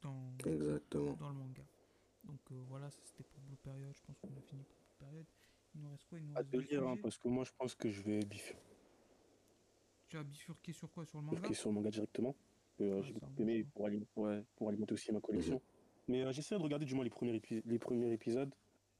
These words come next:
Speaker 3: me faire un avis, mais je pense, ouais, je pense à lire, euh, particulièrement ça. Après, on en avait déjà parlé au préalable, euh, de ce manga, tu m'en avais parlé, euh, en l'occurrence, et, euh,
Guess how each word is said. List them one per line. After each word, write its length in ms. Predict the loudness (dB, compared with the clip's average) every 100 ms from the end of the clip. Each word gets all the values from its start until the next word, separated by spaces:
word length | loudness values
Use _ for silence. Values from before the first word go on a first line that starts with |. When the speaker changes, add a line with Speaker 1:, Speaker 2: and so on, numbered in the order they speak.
| _ _ _
Speaker 3:
me 80 | -2
faire 200 | 2 0
un 160 | 2
avis, 320 | 0 0 0 0
mais 340 | 2 4 4
je 100 | 0
pense, 300 | 0 -2 2
ouais, 120 | 0
je 80 | 0
pense 260 | -2 -4 0
à 60 |
lire, 300 | 2 4 2 0
euh, 520 | 0 2 2 4 2 0 -4 -12
particulièrement 640 | -14 -10 0 2 4 2 0
ça. 240 | 0 0
Après, 320 | 2 -2 0 2
on 80 |
en 180 | 2 2
avait 200 | 2 0
déjà 160 | 0 -2
parlé 300 | 0 0 0
au 60 |
préalable, 500 | 0 2 2 4 2 -2 -12 _ _ _ _ _ -2
euh, 240 | 2 2
de 100 | 2 0
ce 120 | 2
manga, 200 | 2 2
tu 160 | 2
m'en 120 | 2 2
avais 200 | 2 2
parlé, 260 | 2 2
euh, 140 | 4 4
en 360 | 2 2 2
l'occurrence, 520 | 0 2 2 2 0 2
et, 160 | 4 4
euh, 320 | 0 -2 -2